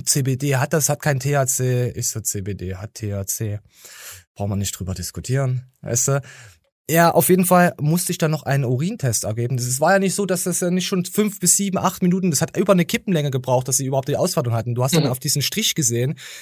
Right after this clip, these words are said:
Speaker 1: sind ja drei Striche, was du genommen hattest, dass der T-H-C-Anteil irgendwie ganz anders, der sah ganz komplett anders aus als die normalen, wo es nicht angeschlagen hat. Und das hatten sie mir gezeigt.
Speaker 2: Mhm.
Speaker 1: Auf jeden Fall habe ich einen Urintest dann gemacht. Ich glaub, der Polizist, den hat's erfreut, dass er mal am Penis sehen konnte.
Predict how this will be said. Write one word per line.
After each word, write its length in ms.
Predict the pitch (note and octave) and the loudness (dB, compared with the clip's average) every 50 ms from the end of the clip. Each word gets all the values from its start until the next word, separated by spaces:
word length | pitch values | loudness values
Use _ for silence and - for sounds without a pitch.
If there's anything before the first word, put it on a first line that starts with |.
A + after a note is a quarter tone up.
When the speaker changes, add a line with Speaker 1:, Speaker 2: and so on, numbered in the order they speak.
| - | -12
Speaker 1:
sind 100 | - C#3+ | -4 0
ja 80 | E3+ E3 | 0 0
drei 220 | C3+ B2+ C3 C3 | 2 2 2 2
Striche, 340 | B2+ - - C#3+ C#3+ - C3 | 2 0 0 -2 0 0 0
was 140 | G#2 A2+ - | 0 0 -2
du 80 | - A2+ | -2 -2
genommen 260 | A2 G#2+ A#2 A#2+ A#2 | -2 -2 0 0 0
hattest, 360 | G#2+ G2+ G#2 G2 - - - - - - - - - | -2 -2 -4 -4 -4 -6 -6 -12 -20 -20 -20 -20 -8
dass 160 | - A2+ - - | -2 0 2 4
der 200 | C#3 C3 B2+ B2+ | 4 4 2 2
T-H-C-Anteil 920 | - D3 D#3 D3+ C#3 B2+ - - F3 F3 E3+ D#3 - D#3+ D3+ D3+ D#3 - | 2 2 2 2 4 4 4 4 4 4 4 2 2 2 4 4 2 4
irgendwie 260 | - D3 F3+ G3+ F3+ F3 | 2 2 4 4 2 4
ganz 220 | F#3 F#3+ G3+ F#3 | 4 4 4 4
anders, 260 | - F3 F3 D#3+ D3+ | 2 2 2 2 2
der 180 | B2+ D3 D3 C#3+ | 4 2 2 4
sah 160 | C3+ D#3+ D#3+ | 2 2 2
ganz 180 | D#3 F3+ F#3 F3 | 4 2 2 2
komplett 280 | - E3 C#3+ F3 F#3 - | 2 0 2 2 0 2
anders 200 | E3 F3 E3 C#3 | 2 2 2 4
aus 140 | D3 D3 | 2 2
als 120 | C#3+ C#3 - | 2 0 0
die 80 | - | 0
normalen, 340 | C#3+ C#3+ C3+ C#3 C#3+ D#3 D3+ | 0 2 2 2 2 2 2
wo 60 | C#3 | 2
es 80 | C#3 - | 0 0
nicht 160 | D#3 - - | -2 -2 -4
angeschlagen 400 | A2 A#2 A2 - - A#2 G#2+ A2 | -6 -6 -6 -4 -4 -4 -4 -2
hat. 240 | A2 G#2+ - - - | -4 -4 -6 -8 -14
Und 100 | - A2 | -12 -10
das 100 | G#2+ G#2 | -6 -4
hatten 200 | A#2+ C#3 C3+ B2+ | -4 -2 -2 -2
sie 100 | C3 A#2 B2 | -2 -2 -2
mir 80 | B2 | -4
gezeigt. 360 | A#2+ A2+ - - D#3 E3 - C3 | -4 -4 -2 0 0 2 2 0
Speaker 2:
Mhm. 60 | - | -2
Speaker 1:
Auf 180 | - - C3+ | -4 -4 -2
jeden 200 | - D#3+ E3+ F3 | 0 0 0 2
Fall 140 | - E3 C#3+ | 2 2 2
habe 80 | D3 C#3 | 2 2
ich 100 | C3 - | -2 -4
einen 80 | B2 | -4
Urintest 480 | A2+ A#2 - E3+ F#3 F3+ F#3+ F#3+ F3+ - | -6 -2 -2 -2 0 0 0 -2 -2 0
dann 100 | F#3 F#3 | -2 0
gemacht. 260 | F#3+ F#3+ G3 G#3+ G#3+ _ _ - - - - - - - - - | 0 0 -2 -2 -4 _ _ -20 -20 -20 -18 -18 -18 -18 -16 -16
Ich 100 | - - | -4 0
glaub, 160 | - C#3+ - | 0 2 2
der 120 | - C3 | 2 0
Polizist, 560 | B2 - C#3+ C#3 B2+ B2+ - D3+ D#3+ - - | 2 2 0 0 0 0 0 0 -2 -2 -2
den 100 | B2+ A#2+ | 0 0
hat's 160 | A#2+ B2+ B2 - | 0 0 0 0
erfreut, 460 | - G2 - - B2 C#3 F#3+ - - - _ _ _ _ _ _ _ _ _ _ _ _ - - | -2 -4 0 2 2 4 2 2 -2 -10 _ _ _ _ _ _ _ _ _ _ _ _ -10 -6
dass 140 | - A#2+ - | -2 0 2
er 60 | B2+ | 4
mal 100 | B2 A#2+ | 4 4
am 100 | A#2 A#2 | 2 2
Penis 280 | A#2 C3 C3 E3 E3 - | 2 0 2 2 2 2
sehen 120 | D#3+ D#3 | 2 0
konnte. 320 | D#3+ E3+ E3+ F3 G3+ G3+ | 0 0 0 0 -2 -2